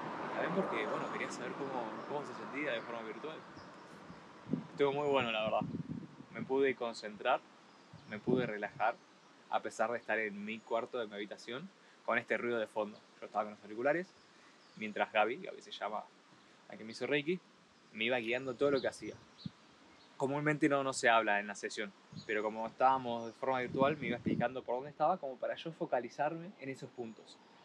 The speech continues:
Me decía, "Bueno, yo ahora estoy en la cabeza, voy bajando por la garganta, el plexo solar",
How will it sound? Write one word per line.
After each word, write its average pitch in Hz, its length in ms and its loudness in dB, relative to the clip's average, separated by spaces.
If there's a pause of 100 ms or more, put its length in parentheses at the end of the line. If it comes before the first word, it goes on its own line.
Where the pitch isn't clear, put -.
Me 123 60 -2
decía, 123 180 2
"Bueno, 120 240 4
yo 127 140 -2
ahora 127 140 2
estoy 123 160 -6
en 117 80 -2
la 113 80 -2
cabeza, 131 560 2 (400)
voy 117 100 -2
bajando 113 380 -2
por 107 160 -10
la 104 100 0
garganta, 127 800 2
el 110 80 -6
plexo 104 400 -16
solar", 127 520 4